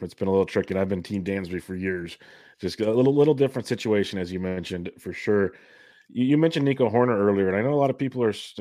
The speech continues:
kind of high on Nico this year, but it, it also depends on, I guess, what the Cubs' plans are for Nico. Um, you mentioned second base,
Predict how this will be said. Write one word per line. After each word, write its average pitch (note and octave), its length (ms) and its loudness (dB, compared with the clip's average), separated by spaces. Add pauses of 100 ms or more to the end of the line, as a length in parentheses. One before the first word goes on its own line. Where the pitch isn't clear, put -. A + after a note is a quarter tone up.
(100)
kind F3+ 160 -4
of G#3 160 -6
high D3 300 -4
on F#2+ 160 -10
Nico F#2+ 300 -4
this F#2 220 -6
year, F#2+ 200 -2
but G2 160 -2
it, G2+ 160 -2
it G#2+ 200 0
also A2 240 0
depends G2+ 360 -4
on, G2+ 80 0
I G2 80 0
guess, F#2+ 200 -4
what G2 120 -4
the - 80 -12
Cubs' F#2+ 260 -6
plans G2+ 400 -6
are B2 260 -6 (120)
for B2+ 100 -6
Nico. B2 480 -2 (400)
Um, F#2+ 240 0
you F#2+ 140 -4
mentioned F#2+ 280 -6
second G2 360 -4
base, G#2+ 440 -4